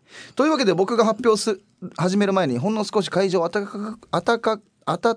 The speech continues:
かくできるような一言が欲しいと思うわけなのですが、ブーブーさん、何かいい方法はないでしょうか？もともと口下手な僕にぜひともアドバイスをお願いします。うまくいったら来週報告しますね。では、今日も頑張ってください。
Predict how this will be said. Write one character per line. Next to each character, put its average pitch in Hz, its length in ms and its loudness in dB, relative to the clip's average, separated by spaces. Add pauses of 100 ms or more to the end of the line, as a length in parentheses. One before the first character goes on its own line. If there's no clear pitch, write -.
(140)
か 214 140 0
く 143 140 -4
で 147 120 -2
き 190 140 -2
る 165 60 2
よ 147 80 2
う - 20 0
な 113 80 0
一 156 160 -4
言 156 160 -2 (160)
が 110 80 -4
欲 127 160 -4
し 170 160 -2
い 127 60 -2
と 117 80 -2
思 117 180 0
う - 20 -2
わ 104 100 -2
け 113 80 -4
な 104 100 -4
の 95 80 -6
で 95 80 -8
す 107 100 -8
が、 104 100 -2 (460)
ブ 214 80 0
ー 226 40 2
ブ 208 40 2
ー 180 40 0
さ 160 80 2
ん、 - 40 -2
何 196 140 2
か - 100 -4
い 226 80 -2
い 262 60 0
方 233 180 2
法 156 80 0
は 101 60 -2
な 127 100 0
い 139 60 0
で 117 80 -2
し - 80 -10
ょ - 20 -10
う - 40 -12
か？ - 120 -20 (800)
も 185 100 4
と 269 80 4
も 277 80 4
と 254 120 -2
口 - 220 -4
下 214 80 0
手 214 100 2
な 202 80 4
僕 190 180 0
に 131 160 -2
ぜ 165 140 2
ひ 190 80 -2
と 175 100 0
も 123 140 0
ア 135 40 0
ド 160 80 0
バ 139 120 2
イ 123 40 -2
ス - 80 -4
を 110 40 0
お - 20 -2
願 110 180 0
い 104 40 -2
し 104 100 -6
ま 101 80 -6
す。 - 100 -10
う 147 40 -2
ま 147 120 0
く 139 80 -4
い 123 40 0
っ - 20 -20
た 107 120 -6
ら 90 120 -4
来 131 160 2
週 113 140 -4
報 151 160 -2
告 175 160 -4
し 156 80 -6
ま 143 80 -2
す 104 100 -10
ね。 98 160 -8
で 117 100 -2
は、 95 160 -4
今 104 120 -2
日 92 60 -6
も 90 60 -8
頑 104 180 -6
張 104 100 -6
っ - 20 -12
て - 140 -20
く - 60 -18
だ 101 100 -18
さ 208 140 4
い。 208 100 -4